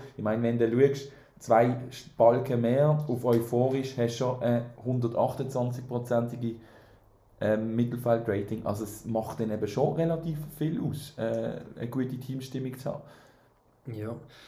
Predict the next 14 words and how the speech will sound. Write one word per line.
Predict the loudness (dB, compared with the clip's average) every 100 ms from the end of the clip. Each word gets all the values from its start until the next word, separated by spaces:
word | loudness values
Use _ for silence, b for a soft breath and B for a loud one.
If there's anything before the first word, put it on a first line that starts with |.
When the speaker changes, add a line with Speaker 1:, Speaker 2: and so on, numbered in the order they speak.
| B B B B
Speaker 2:
Jetzt, | -2 -2 -2 -4 0
ähm, | 0 0 -2
in | -4 -6
Bezug | -6 -2 2 2 0
auf, | -4 -4 -2
ähm, | -2 -2 -4
die | -2
Prognose | 0 0 0 -2 -2
für | -8 -8
den | -6
Rest | -6 -6 -10
von | -6 -6
der | -4
Saison. | -2 0 0 2 0 0